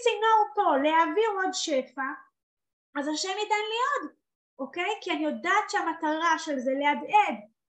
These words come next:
למאות נשים עכשיו, כמה מגיע להם, שיהיה להם טוב, שלא יחסר להם, וכשהן משקיעות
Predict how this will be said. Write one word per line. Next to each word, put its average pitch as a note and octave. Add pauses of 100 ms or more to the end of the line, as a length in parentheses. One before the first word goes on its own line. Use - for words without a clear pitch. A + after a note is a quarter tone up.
(160)
למאות E4 (180)
נשים E4+
עכשיו, B3+ (320)
כמה F4+ (160)
מגיע D4+
להם, D#4 (120)
שיהיה C#4+
להם D#4 (100)
טוב, D#4+
שלא D4+
יחסר E4
להם, D4 (340)
וכשהן F4
משקיעות E4+